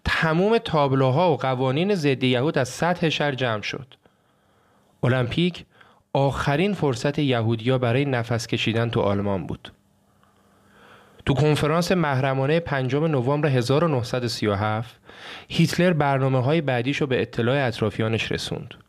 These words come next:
اون گفت: «اگه هدف ما حفظ و نگهداری و تکثیر نژاد آلمانیه، ما به زودی با مسئله فضای حیات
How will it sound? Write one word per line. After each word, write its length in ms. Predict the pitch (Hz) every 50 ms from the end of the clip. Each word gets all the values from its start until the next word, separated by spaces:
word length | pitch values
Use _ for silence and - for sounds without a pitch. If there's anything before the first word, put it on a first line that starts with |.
| _ _ _ _ _ _ - - - - - - -
اون 160 | - 147 151
گفت: 360 | 151 165 175 170 - - - - _ _ _ _ - - - - -
«اگه 200 | - 156 156 202
هدف 340 | 175 151 156 151 165 170 175
ما 200 | 190 180 185 185
حفظ 400 | 165 135 135 190 185 - - -
و 80 | 185 180
نگهداری 720 | 170 151 131 135 131 123 120 120 - 143 135 135 151 175
و 60 | 180
تکثیر 680 | 180 - - - 139 127 131 - - - 175 175 180
نژاد 440 | 175 160 139 131 120 127 139 151 160
آلمانیه، 880 | 180 165 143 123 123 120 117 117 113 113 113 117 117 123 127 135 131 - - - - - - - -
ما 200 | 151 175 202 214
به 120 | 185 170
زودی 320 | 139 127 131 131 127 165
با 140 | 180 165 147
مسئله 540 | 131 127 127 127 123 - 135 120 120 147 170
فضای 520 | 165 - - - 123 117 110 135 143 156
حیات 800 | 170 151 - - - 123 120 117 123 131 143 160 160 - - -